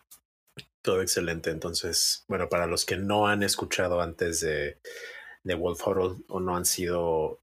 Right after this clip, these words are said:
testigos de sus batallas campales en Twitter contra desde co-founders que en su percepción no están haciendo suficiente por sus proyectos o simplemente dando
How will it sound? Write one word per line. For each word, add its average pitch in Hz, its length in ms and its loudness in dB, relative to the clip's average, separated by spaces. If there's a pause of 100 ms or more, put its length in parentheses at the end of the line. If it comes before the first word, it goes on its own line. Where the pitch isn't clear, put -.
testigos 95 540 2
de 85 120 0
sus - 280 -2
batallas 90 420 2
campales 87 480 0
en 82 80 -4
Twitter 85 320 0
contra 78 680 0 (880)
desde 101 400 2
co-founders 104 680 4
que 90 380 2 (680)
en 95 100 -2
su 92 140 -2
percepción 92 440 0
no 92 80 0
están 90 240 0
haciendo 87 280 0
suficiente 85 500 0
por 82 160 -2
sus 85 160 -4
proyectos 90 640 0
o 82 140 2
simplemente 87 800 0
dando 87 760 2